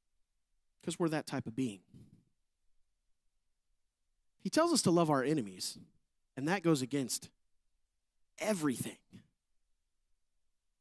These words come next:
We don't naturally just love our enemies. But when we spend time at Jesus' feet, when we learn of his love for us,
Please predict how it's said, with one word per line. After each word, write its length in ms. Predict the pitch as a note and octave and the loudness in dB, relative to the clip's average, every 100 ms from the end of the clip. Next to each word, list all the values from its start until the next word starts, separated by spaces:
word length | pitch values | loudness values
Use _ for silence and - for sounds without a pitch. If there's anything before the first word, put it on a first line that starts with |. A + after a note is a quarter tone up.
| _ | _
We 140 | D#4+ | 6
don't 220 | D#4 F3+ C3+ | 8 6 4
naturally 500 | C#3+ C3+ - C3 B2 | 0 0 0 0 0
just 220 | A#2+ B2 | -2 -2
love 200 | A#2+ A2+ | -2 -2
our 120 | G#2 | -4
enemies. 500 | G2+ A#2+ E3 A3 - _ _ _ _ _ _ _ _ _ _ _ _ _ _ _ _ _ _ _ _ _ _ | -4 -4 -2 -4 -8 _ _ _ _ _ _ _ _ _ _ _ _ _ _ _ _ _ _ _ _ _ _
But 160 | D3 | -2
when 140 | C#3 C3+ | 0 -2
we 300 | B2 A#2+ - _ _ _ _ | -2 -4 -10 _ _ _ _
spend 520 | - - - E3+ E3 | -4 -2 2 2 2
time 260 | C#3+ D#3 C#3 | 0 0 0
at 100 | A#2 | -2
Jesus' 300 | C3 B2+ A#2 | -4 -4 -4
feet, 320 | - D3+ F3+ _ _ _ _ _ | 0 -2 -2 _ _ _ _ _
when 160 | D3 | 2
we 100 | C3 | 2
learn 280 | A#2+ C3+ D3+ | 2 2 2
of 80 | C#3 | 0
his 200 | D3+ C3 | -2 -2
love 220 | C#3 C#3+ | 0 -2
for 180 | - A2+ | 0 -2
us, 380 | B2 F#3 - | -2 -2 -6